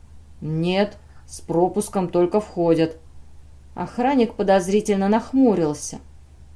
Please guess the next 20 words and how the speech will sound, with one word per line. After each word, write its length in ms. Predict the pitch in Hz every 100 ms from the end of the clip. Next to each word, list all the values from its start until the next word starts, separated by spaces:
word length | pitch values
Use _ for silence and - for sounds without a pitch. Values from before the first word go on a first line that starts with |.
| -
«Послушайте, 800 | - 165 - 208 196 - 151 -
что 200 | 143 -
это 200 | 220 180
с 100 | 170
вами?» 400 | 175 170 139 135 - - - - - - - -
«Ничего», — 720 | 240 277 262 - 262 254 202
сказал 520 | - - 175 175 170
Блейн. 400 | 165 170 151 151 - - - - - - - -
Он 160 | 277
открыл 400 | 240 233 262 262
дверь, 560 | 233 247 247 208 165 160 - - -
всё 220 | - 208
ещё 280 | 185 - 190
не 180 | 190 180
веря, 380 | 226 240 196
что 340 | 180 - 196 185
позволят 800 | 196 196 180 190 233 247 190 -
просто 360 | 190 190 202
так 280 | 196 185 180
уйти. 540 | 214 233 - 196 -